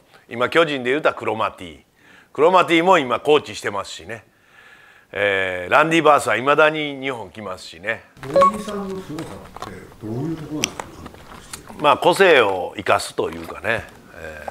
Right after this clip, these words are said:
Speaker 1: ー、まあ、三原野球の一の継承者だと本人も周りも、お、思ってましたよね。それとやっぱり亡くなる前あたりはもう常々言ってたのが、「俺は人に恵まれた」と。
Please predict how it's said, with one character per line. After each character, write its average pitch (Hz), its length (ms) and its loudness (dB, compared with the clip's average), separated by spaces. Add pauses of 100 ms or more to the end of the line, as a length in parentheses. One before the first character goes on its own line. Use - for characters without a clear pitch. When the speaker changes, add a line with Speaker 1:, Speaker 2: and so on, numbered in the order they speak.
(140)
Speaker 1:
ー、 123 40 -8
ま 131 100 4
あ、 - 20 6
三 131 160 2
原 185 260 6
野 185 160 6
球 139 200 -2
の 104 200 2
一 127 160 -4
の 127 160 0
継 120 200 0
承 117 180 -2
者 101 180 -4
だ 85 140 -6
と - 240 -14
本 160 260 4
人 143 220 2
も 160 100 6
周 123 260 6
り 127 80 0
も、 123 120 2
お、 87 800 -4
思 98 160 -8
っ 95 40 -8
て - 160 -8
ま 104 120 2
し - 60 -10
た 110 80 -6
よ 87 100 -6
ね。 95 360 0
そ 117 80 -4
れ 113 80 -2
と 139 260 2
や 120 60 4
っ 98 80 -4
ぱ 104 140 2
り 95 220 -4 (760)
亡 127 140 -2
く 147 40 -6
な 156 140 2
る 160 80 2 (640)
前 143 220 -2
あ 139 80 -2
た 135 120 2
り 123 80 -2
は 127 140 0
も 113 120 -6
う - 40 -12
常 139 140 -10
々 156 220 0 (420)
言 113 140 -10
っ - 20 -14
て 113 180 -12
た 101 100 -4
の 107 120 -6
が、 120 200 0
「俺 110 120 2
は 110 140 4
人 123 180 -8
に 110 160 -6
恵 120 100 2
ま 110 200 0
れ 87 80 -2
た」 85 140 -14
と。 - 140 -20